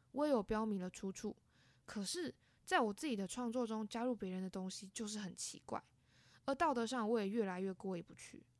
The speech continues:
因此啊，我前阵子呢就开始接触摄影，希望之后介绍美食故事的时候，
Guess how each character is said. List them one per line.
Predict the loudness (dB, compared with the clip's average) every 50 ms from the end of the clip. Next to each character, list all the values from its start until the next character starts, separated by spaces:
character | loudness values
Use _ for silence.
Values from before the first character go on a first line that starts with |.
| _ _ _ _ _ _ _ _ _ _ _
因 | -10 -8 -6 -4
此 | -6 -4 -6
啊， | -6 -10 -10 -18 _ _ _ _
我 | -4
前 | -2 0 0 0 0
阵 | 0 -2 -2
子 | -2 -2
呢 | 0 0 0 0 0
就 | 0 -2 -2
开 | -2 -4 -4
始 | -6 -6
接 | -6 -6 -6
触 | -6 -6 -6 -4
摄 | -4 -2 -2 -4 -4 -6
影， | -10 -14 -16 _ -20 -20 -20 _ _ _
希 | -10 -6 -2 -2
望 | -2 -2 -2
之 | -4 -2 0
后 | 0 0
介 | 2 0 0
绍 | 0 0 0 0
美 | 0 -2 -2
食 | -4 -6 -6
故 | -4 -4 -4 -4
事 | -2 -2 -2
的 | -2
时 | -2 -6 -8 -6
候， | -6 -6 -6 -8